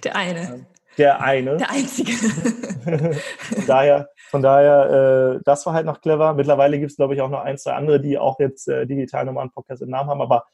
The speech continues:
Speaker 2: äh, da, das war am Anfang halt, ähm, sehr gut. Und, ähm,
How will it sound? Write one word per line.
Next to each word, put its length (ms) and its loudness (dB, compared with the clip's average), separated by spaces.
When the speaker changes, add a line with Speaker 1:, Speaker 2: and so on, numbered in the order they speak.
Speaker 2:
äh, 300 -6
da, 300 4
das 160 -2
war 80 4
am 60 -6
Anfang 340 -6
halt, 280 -4
ähm, 420 -6
sehr 220 0
gut. 240 -4
Und, 480 2
ähm, 460 2